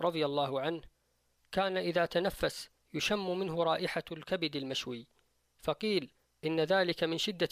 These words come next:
خوفه من الله تعالى"، وقيل: "من كمده وحزنه على رسول الله صلى الله عليه وسلم بعد وفاته"، وقيل: "إنه من أثر سموم الحية التي لدغته ليلة الغار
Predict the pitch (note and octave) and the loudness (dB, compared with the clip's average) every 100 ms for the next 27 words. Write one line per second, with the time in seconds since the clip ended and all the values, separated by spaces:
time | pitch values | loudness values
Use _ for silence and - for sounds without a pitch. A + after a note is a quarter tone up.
0 | E3 F3+ F3 E3 D#3 D3+ D3 D3+ C#3+ C3+ | 0 0 2 0 0 0 0 0 0 0
1 | C3+ B2 B2 A2+ A2+ - _ _ _ _ | -4 -6 -6 -6 -8 -10 _ _ _ _
2 | D3 D3 E3+ D#3+ D3+ - _ _ - D3+ | -2 0 2 2 0 -6 _ _ -4 -4
3 | - F#3+ F3+ D#3+ D3 D#3 D3 C#3+ G#3 E3+ | 0 2 2 0 0 0 2 2 0 0
4 | D#3 D#3 C#3+ C#3+ C#3+ D3 D#3+ D3 D3 D3+ | 0 0 2 2 2 0 -2 -2 0 0
5 | C#3 C#3 D#3+ D3+ D3 D3 C#3+ D3 C#3 C#3+ | 0 -2 -4 -2 0 0 2 0 0 -4
6 | C#3 C#3 E3+ D#3 C#3+ C3 B2+ B2+ B2 C3+ | -6 -2 -2 0 -2 0 -2 0 0 0
7 | A#2+ - - _ _ _ _ _ - D3+ | -4 -6 -16 _ _ _ _ _ -4 -2
8 | G3 G3 D#3+ - _ _ _ F3 F#3+ F3+ | 0 0 0 -4 _ _ _ -4 0 2
9 | E3 D#3+ F3 E3+ D#3 - D#3+ D#3 D3+ - | 2 2 0 0 -2 -2 0 0 0 -2
10 | F#3 D#3+ - D#3 - D3 D3 D3 D#3 - | -2 -2 -2 -4 -2 -2 0 2 0 -2
11 | D3+ D3 C#3+ C#3 C#3+ C#3 C3+ A#2+ | -2 0 0 -2 -2 0 0 0